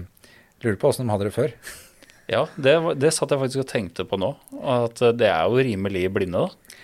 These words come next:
Speaker 1: Ja, det de gjorde litt før da, husker han, eh, da ofte så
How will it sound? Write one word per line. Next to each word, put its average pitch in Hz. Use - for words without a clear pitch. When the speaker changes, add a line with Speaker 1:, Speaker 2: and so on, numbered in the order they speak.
Speaker 1:
Ja, 147
det 160
de 190
gjorde 131
litt -
før 156
da, 160
husker 135
han, 135
eh, 131
da 117
ofte -
så 156